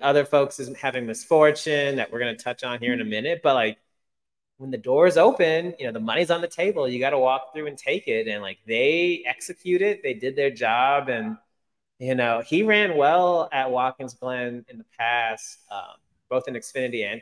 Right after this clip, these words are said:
Cup. So, like, this wasn't a huge surprise. I had him as one of my picks to potentially win going into the weekend. Um, so good for him. I mean,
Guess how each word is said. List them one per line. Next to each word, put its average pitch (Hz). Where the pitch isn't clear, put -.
Cup. 117
So, -
like, 113
this -
wasn't 202
a 123
huge 113
surprise. 185
I 135
had 135
him 127
as 104
one 113
of 104
my 104
picks -
to 151
potentially 160
win 160
going 151
into 151
the 151
weekend. 156
Um, 98
so 131
good 175
for 233
him. 180
I 196
mean, 139